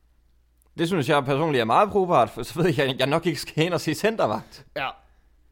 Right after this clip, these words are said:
Speaker 2: Øh.
Speaker 1: Og hvis, og hvis vi lige drejer den på hovedet, Heide mener ikke, anmeldere har forstået hans film, men så, altså, kan vi jo så næsten udlede her, at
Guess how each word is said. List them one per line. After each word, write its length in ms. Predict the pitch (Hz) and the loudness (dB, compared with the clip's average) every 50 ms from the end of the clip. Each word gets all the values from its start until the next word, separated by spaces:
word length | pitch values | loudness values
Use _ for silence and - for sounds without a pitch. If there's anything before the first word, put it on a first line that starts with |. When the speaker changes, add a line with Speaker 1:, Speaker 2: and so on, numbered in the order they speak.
| _ _ - - - - - 135 | _ _ -20 -20 -20 -16 -12 -12
Speaker 2:
Øh. 540 | 127 120 107 107 104 104 101 101 101 101 101 123 | -10 -10 -10 -10 -12 -12 -12 -10 -10 -10 -6 -2
Speaker 1:
Og 40 | |
hvis, 120 | 143 143 147 | -2 -2 0
og 120 | - 156 | 0 0
hvis 160 | 143 127 123 | -2 0 -2
vi 60 | 151 160 | -2 -2
lige 160 | 185 208 208 | -2 -2 0
drejer 260 | 160 135 147 165 170 | 2 4 4 4 4
den 80 | 151 120 | 2 0
på 100 | 120 107 | -4 -4
hovedet, 360 | 123 139 151 165 175 170 - - _ _ _ _ _ _ _ _ _ _ _ _ _ _ _ - | -2 0 0 0 -2 -2 -6 -18 _ _ _ _ _ _ _ _ _ _ _ _ _ _ _ -4
Heide 220 | 147 175 175 180 175 | 0 2 2 2 2
mener 260 | 170 160 151 151 151 | 2 2 2 2 2
ikke, 120 | 147 139 | 2 2
anmeldere 380 | 147 160 165 151 123 117 113 107 | 2 2 2 2 4 4 4 4
har 120 | 117 127 | 2 0
forstået 480 | 101 113 104 - 165 156 131 117 107 - - | -4 -6 -6 -2 0 0 0 0 -2 -2 -4
hans 220 | 113 131 139 131 - | -6 -6 -6 -6 -4
film, 360 | 147 135 110 101 98 95 95 - _ _ _ _ _ _ _ _ - 120 | -4 -4 -2 -2 -4 -6 -8 -12 _ _ _ _ _ _ _ _ -8 -6
men 160 | 120 120 120 | -6 -6 -2
så, 220 | - 151 143 135 127 - - - - | 0 2 2 2 0 -4 -12 -10 -6
altså, 240 | 113 120 117 113 104 - - - | -2 -2 0 -2 -2 -6 -14 -18
kan 120 | - - 139 | -8 -4 -2
vi 40 | 127 | -2
jo 60 | 113 | -2
så 200 | - - - 160 | -4 -4 -4 -2
næsten 280 | 151 147 139 - 151 | -2 -2 -4 -4 -4
udlede 320 | 139 143 156 156 135 113 107 | -2 0 2 2 2 2 2
her, 200 | 131 143 139 117 - - - _ _ _ _ _ _ | 2 2 2 0 -2 -6 -18 _ _ _ _ _ _
at 260 | - 120 120 120 110 | -2 0 0 0 -2